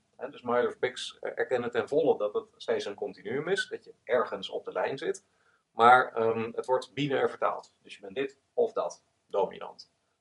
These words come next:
Dit of dat. Nou, en, eh, dat leidt dus tot, eh, het zijn, ehm, vier vragen met twee antwoordmogelijkheden. Dus twee tot de macht vier is zestien, ehm, persoonlijkheidsprofielen. En dan ben je bijvoorbeeld een E N F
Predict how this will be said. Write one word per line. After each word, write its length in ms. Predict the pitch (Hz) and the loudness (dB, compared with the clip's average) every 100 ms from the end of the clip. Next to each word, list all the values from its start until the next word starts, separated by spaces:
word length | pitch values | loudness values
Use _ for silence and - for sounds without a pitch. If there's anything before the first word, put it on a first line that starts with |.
| _ | _
Dit 240 | 104 98 - | -6 -4 -6
of 180 | 95 - | -8 -4
dat. 300 | 87 - _ _ _ _ _ | -6 -8 _ _ _ _ _
Nou, 180 | 123 - - | -8 -6 -6
en, 240 | 117 123 | -4 0
eh, 160 | 117 120 | 2 2
dat 160 | 131 | 2
leidt 200 | 127 117 | 2 2
dus 140 | 110 - | -2 -8
tot, 320 | 104 - - | -8 -10 -18
eh, 180 | 101 98 98 _ _ | -12 -12 -14 _ _
het 200 | 127 - | -14 -10
zijn, 260 | 104 92 92 | -10 -8 -8
ehm, 340 | 90 87 90 87 | -10 -14 -20 -20
vier 200 | - 123 | -12 -12
vragen 340 | 98 92 90 92 | -8 -10 -10 -16
met 280 | 76 - - | -18 -16 -6
twee 320 | 107 85 - | -6 -6 -8
antwoordmogelijkheden. 920 | 110 117 120 117 117 113 107 104 107 | -8 -8 -6 -4 -4 -6 -8 -8 -10
Dus 140 | 104 - | -18 -6
twee 180 | 107 | -4
tot 140 | 101 - | -4 -8
de 60 | |
macht 200 | 92 - | -16 -16
vier 320 | - 120 87 - | -12 -8 -8 -8
is 320 | - - _ _ _ | -12 -14 _ _ _
zestien, 640 | - 127 127 - 92 - _ _ _ | 2 4 4 -2 -14 -16 _ _ _
ehm, 400 | 95 92 90 90 87 _ _ | -18 -16 -16 -20 -20 _ _
persoonlijkheidsprofielen. 1040 | - - 135 156 143 143 139 - 139 - _ _ _ _ _ - | -6 0 2 2 0 0 -6 -4 -6 -6 _ _ _ _ _ -2
En 180 | 127 131 | 2 4
dan 140 | 120 | 8
ben 220 | 151 156 | 8 8
je 140 | 139 123 | 4 0
bijvoorbeeld 540 | - 143 123 117 - | 4 6 6 4 6
een 320 | 113 113 117 - | 4 4 -2 0
E 360 | 131 131 131 _ - | 2 2 -2 _ -2
N 480 | 113 113 113 - _ _ - 98 101 | -2 -2 -6 -10 _ _ -8 -6 -6
F 220 | - | -8